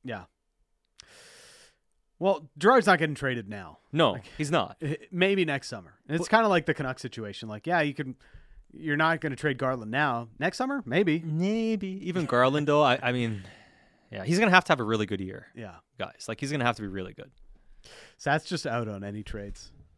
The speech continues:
Speaker 1: Like,
Speaker 2: I
Speaker 1: trades
Speaker 2: know.
Speaker 1: just aren't happening in the National Hockey League anymore.
Speaker 2: They're not. Like, I'm honestly,
Speaker 1: You were so excited at the start of the, the offseason. You thought some trades were gonna happen.
Speaker 2: Yeah, and then
Speaker 1: We all
Speaker 2: everything,
Speaker 1: did.
Speaker 2: we all
Speaker 1: We all
Speaker 2: did. It's,
Speaker 1: did.
Speaker 2: it's what it seemed like. And then, and then what happened? We saw the same signs we
Speaker 1: Yeah.
Speaker 2: always see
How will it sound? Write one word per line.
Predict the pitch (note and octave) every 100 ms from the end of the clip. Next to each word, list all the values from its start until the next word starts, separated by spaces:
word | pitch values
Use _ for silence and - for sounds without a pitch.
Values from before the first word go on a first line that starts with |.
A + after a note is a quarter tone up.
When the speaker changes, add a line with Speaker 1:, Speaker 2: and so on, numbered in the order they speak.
| _
Speaker 1:
Like, | C#3
Speaker 2:
I |
Speaker 1:
trades | - C#4+ B3
Speaker 2:
know. |
Speaker 1:
just | C#4+
aren't | C#4+ C4
happening | B3 B3 A3
in | F#3
the | E3+
National | E3+ E3+ F#3
Hockey | D#3+ E3+ E3+
League | C#3+ A#2+
anymore. | A#2 A2 G#2+ G2+
Speaker 2:
They're | G#3+ C4+
not. | B3 E4 D4+ G#2+
Like, | F3 G#3
I'm | A#3
honestly, | G3+ A3 A3+
Speaker 1:
You |
were | C4
so | B3+
excited | A3 A3 G#3+ G3+
at | D#3 C#3
the | D3
start | E3+ D#3+
of | D3+
the, | D#3 D#3
the | D3+
offseason. | D3 D#3 - C#3 B2+ C#3+
You |
thought | C#3+ D3
some | - C#3+
trades | D3 D3
were | D3
gonna | D3 C#3
happen. | C#3+
Speaker 2:
Yeah, | C#4+ F4+ F4
and | G#3+ G3+
then | A3
Speaker 1:
We |
all | B3
Speaker 2:
everything, | C#4+ C4 G#3
Speaker 1:
did. |
Speaker 2:
we | G3
all | A#3 D#4
Speaker 1:
We | C#4
all |
Speaker 2:
did. | B3+ C#3+
It's, | G3 C#3+
Speaker 1:
did. | A3
Speaker 2:
it's |
what | C4+ C4+
it |
seemed | - B3 D4
like. | C#4 D3 C3
And | E3
then, | G3 F#3+ -
and | E3+
then | F#3 G3+ G3
what | F3 F3
happened? | D#3+ F3+ A3+
We | F#3+
saw | F#3
the | E3+
same | - E3+ E3+ F#3+
signs | - E3+ E3 A#2+ B2+
we | A#2
Speaker 1:
Yeah. | C3
Speaker 2:
always | D#3+ B2+
see | - F#2+